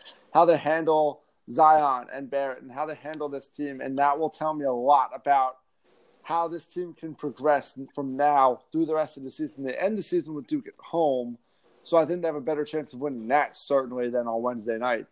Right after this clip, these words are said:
But I'm intrigued by North Carolina. One thing that,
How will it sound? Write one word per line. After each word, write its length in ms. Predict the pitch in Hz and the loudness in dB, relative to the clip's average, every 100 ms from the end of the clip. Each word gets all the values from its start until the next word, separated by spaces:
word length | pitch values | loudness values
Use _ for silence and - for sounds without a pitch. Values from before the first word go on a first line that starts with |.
| - | 2
But 280 | 123 110 - | 2 2 -2
I'm 220 | 156 190 | -2 -2
intrigued 380 | 175 - 170 135 | -8 -4 -4 0
by 120 | 131 | -2
North 340 | 127 127 123 - | -2 -6 -8 -8
Carolina. 560 | 123 120 120 117 117 - _ _ _ _ _ | -6 -4 -4 -6 -10 -12 _ _ _ _ _
One 260 | 139 165 185 | 4 4 4
thing 400 | - 190 175 156 | -2 -2 0 0
that, 420 | 151 143 135 | 2 2 0